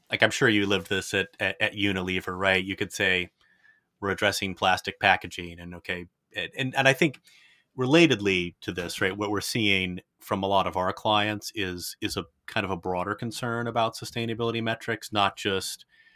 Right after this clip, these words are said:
you know, kind of the direct greenhouse gas emissions, but looking more and more at scope three and also at other impacts, as you, you know, you alluded to, water and land use and things like that. So, you know,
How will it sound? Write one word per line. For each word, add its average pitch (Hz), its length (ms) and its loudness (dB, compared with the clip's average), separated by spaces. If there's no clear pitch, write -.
you 101 120 2
know, 90 180 0
kind 95 220 -2
of 87 140 -6
the 98 100 -4
direct 92 720 0
greenhouse 92 400 0
gas 87 320 -4
emissions, 120 540 2
but 107 160 -8
looking 95 280 -4
more 90 200 -4
and 87 100 -8
more 90 160 -6
at 90 100 -12
scope - 280 -8
three 117 540 4
and 110 100 0
also 120 300 2
at 127 60 2
other 98 220 0
impacts, 90 400 -6
as - 120 -12
you, 90 100 -20
you 95 100 -6
know, 90 60 -10
you 90 200 -12
alluded 95 320 -4
to, 87 140 -10
water 90 360 -6
and 87 120 -16
land 90 240 -10
use 90 220 -12
and 87 100 -12
things 90 200 -14
like 87 160 -12
that. 87 320 2
So, - 100 -8
you 92 120 -6
know, 90 220 -6